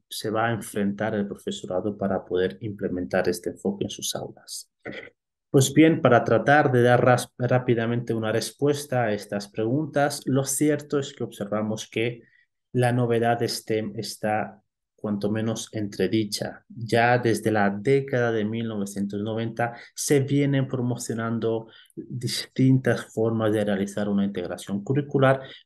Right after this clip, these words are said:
pero sin emplear el acrónimo stem.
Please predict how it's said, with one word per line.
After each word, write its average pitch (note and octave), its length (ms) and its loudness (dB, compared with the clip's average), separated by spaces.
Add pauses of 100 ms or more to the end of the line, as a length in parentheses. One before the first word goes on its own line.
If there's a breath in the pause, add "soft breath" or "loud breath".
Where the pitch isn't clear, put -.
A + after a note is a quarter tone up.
(100)
pero C#3+ 360 4
sin A2+ 320 -4
emplear G2+ 540 -2
el E2+ 120 -2
acrónimo F2 640 -6
stem. - 340 -6